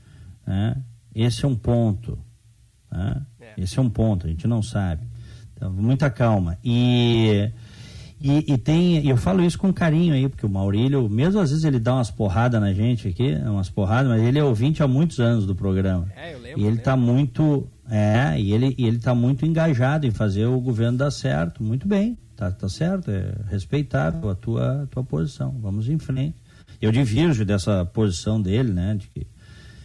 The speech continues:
Speaker 1: é, é, ah, votamos num presidente que não era perfeito. Claro, mas alguém é perfeito, por acaso?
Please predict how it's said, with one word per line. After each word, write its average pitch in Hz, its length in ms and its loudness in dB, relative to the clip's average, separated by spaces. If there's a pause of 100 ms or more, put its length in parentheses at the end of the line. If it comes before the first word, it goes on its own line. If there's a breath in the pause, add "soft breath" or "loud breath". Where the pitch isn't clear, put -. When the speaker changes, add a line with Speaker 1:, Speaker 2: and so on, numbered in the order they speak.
(200 loud breath)
Speaker 1:
é, 90 560 -4
é, 80 280 -6 (160)
ah, 123 260 0
votamos 104 500 -2
num 104 140 -2
presidente 101 560 -4
que - 100 -6
não 110 140 0
era 113 160 0
perfeito. 117 460 -4
Claro, 208 280 0
mas 104 160 0
alguém 117 360 2
é 147 40 2
perfeito, 131 560 0
por 107 160 -4
acaso? 120 540 -2